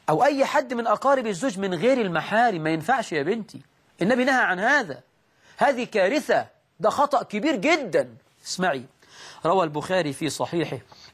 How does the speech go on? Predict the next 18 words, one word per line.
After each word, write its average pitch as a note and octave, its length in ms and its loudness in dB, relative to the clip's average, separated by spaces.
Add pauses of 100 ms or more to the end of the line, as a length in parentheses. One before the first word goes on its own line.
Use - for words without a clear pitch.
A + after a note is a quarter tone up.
أن E3+ 120 0
النبي F#3 460 0
صلى D#3+ 260 0
الله D#3 400 2
عليه D#3 380 0
وسلم C#3+ 540 0
قال: D#3 400 0 (400)
"إياكم G3+ 920 4 (460)
والدخول G3 840 2
على F3+ 320 2
النساء". D3 640 -4 (1120)
فقال G3 380 2
رجل D#3+ 380 -2
من D3+ 360 -4
الأنصار: C#3 680 0 (1200)
"يا A3 180 4
رسول D3+ 320 -4
الله، A#2 280 -4